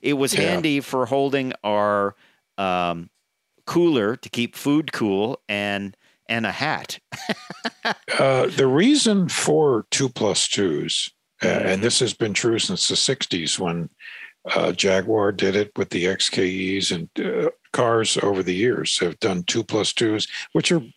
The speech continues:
Speaker 2: basically unsittable in the back seat.
Speaker 1: Right.
Speaker 2: The reason was insurance.
Speaker 1: Yes.
Speaker 2: Uh,
Speaker 1: Yes.
Speaker 2: they're much cheaper. Otherwise, they're insured as high-performance sports cars.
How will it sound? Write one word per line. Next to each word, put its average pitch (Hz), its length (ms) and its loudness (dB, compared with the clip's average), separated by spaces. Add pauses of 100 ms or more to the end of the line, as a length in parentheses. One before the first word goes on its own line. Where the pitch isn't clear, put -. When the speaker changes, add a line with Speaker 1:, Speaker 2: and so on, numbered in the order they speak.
Speaker 2:
basically 127 520 2
unsittable 120 1200 0
in 98 100 -4
the 95 80 -2
back 92 280 0
seat. 110 440 -2
Speaker 1:
Right. 127 240 -2 (100)
Speaker 2:
The 175 80 0
reason 214 420 4
was 160 220 2
insurance. 135 680 0
Speaker 1:
Yes. - 460 -2 (100)
Speaker 2:
Uh, 120 180 0
Speaker 1:
Yes. 131 140 2
Speaker 2:
they're 123 60 0
much 143 320 2
cheaper. 107 400 2
Otherwise, 117 580 4
they're 107 180 2
insured 110 420 2
as 101 180 2
high-performance 101 1000 -2
sports - 420 -2
cars. - 420 -8